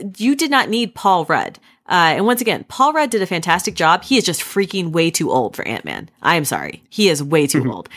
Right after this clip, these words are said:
Speaker 1: That character should have been played by a thirty-year-old. And they cast someone who was forty-three. Ant-Man had it, had, like, a six-year-old daughter. So presumably he's been in jail for six years. Maybe you can be like, "He has a master's degree." Okay, so he graduated at twenty-four. Maybe he worked for two years, discovered his company was bad,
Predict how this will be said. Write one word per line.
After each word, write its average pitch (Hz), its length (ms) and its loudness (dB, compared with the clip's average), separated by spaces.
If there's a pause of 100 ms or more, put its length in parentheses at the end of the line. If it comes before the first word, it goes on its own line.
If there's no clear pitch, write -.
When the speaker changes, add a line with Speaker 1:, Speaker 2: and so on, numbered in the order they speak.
(160)
Speaker 1:
That 233 140 2
character 254 380 2
should 196 160 2
have 175 60 0
been 165 100 -2
played 160 240 0
by 131 80 0
a 104 80 0
thirty-year-old. 82 640 -6 (240)
And 165 340 -2
they 175 80 2
cast 175 300 0
someone 160 160 0
who 156 80 0
was 143 140 -2
forty-three. 127 560 -4 (300)
Ant-Man 214 480 2 (180)
had 175 240 0
it, - 120 -6 (480)
had, 170 380 0
like, 135 320 0
a 123 80 -2
six-year-old 196 640 0
daughter. 143 500 2 (320)
So 151 200 2
presumably 170 480 2
he's 190 160 0
been 185 120 0
in 175 100 0
jail 151 200 4
for 139 140 -2
six - 260 -4
years. 127 320 0
Maybe 160 240 2
you 202 140 2
can 196 140 -2
be 180 100 2
like, 165 160 2
"He 156 100 -2
has 165 140 2
a - 20 0
master's 180 400 0
degree." 165 300 -2
Okay, 165 260 0
so - 80 -4
he 95 80 -2
graduated 185 400 2
at - 80 -4
twenty-four. 175 480 0
Maybe 151 240 -2
he 160 140 -4
worked 156 320 -2
for 185 120 -8
two 185 180 -4
years, 160 400 0
discovered 160 360 -4
his 170 100 -2
company 156 360 -4
was 156 140 -2
bad, 135 360 2